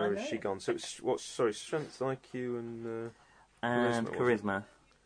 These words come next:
Speaker 2: Okay,
Speaker 1: I have
Speaker 2: so, um,
Speaker 1: twenty-six, um, I have sixty.
Speaker 2: Do you? Oh, right. Bugger. She's got thirty. Um, so you sort of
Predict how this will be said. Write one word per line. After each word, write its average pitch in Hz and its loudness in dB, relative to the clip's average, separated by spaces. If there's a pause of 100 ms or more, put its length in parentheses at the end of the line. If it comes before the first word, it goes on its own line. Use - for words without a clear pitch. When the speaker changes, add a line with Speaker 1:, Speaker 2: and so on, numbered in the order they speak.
(1000)
Speaker 2:
Okay, 104 -2
Speaker 1:
I 139 0
have 165 -6
Speaker 2:
so, 117 2
um, 117 4
Speaker 1:
twenty-six, 120 0
um, - -12 (560)
I 123 -4
have 120 -4
sixty. - -12 (800)
Speaker 2:
Do 180 6
you? 92 2 (260)
Oh, - -6 (260)
right. - -18
Bugger. 82 -16 (420)
She's - -14
got - -10 (100)
thirty. 85 -12 (1300)
Um, 110 -6 (600)
so 160 4
you 120 2
sort 117 -8
of 104 -8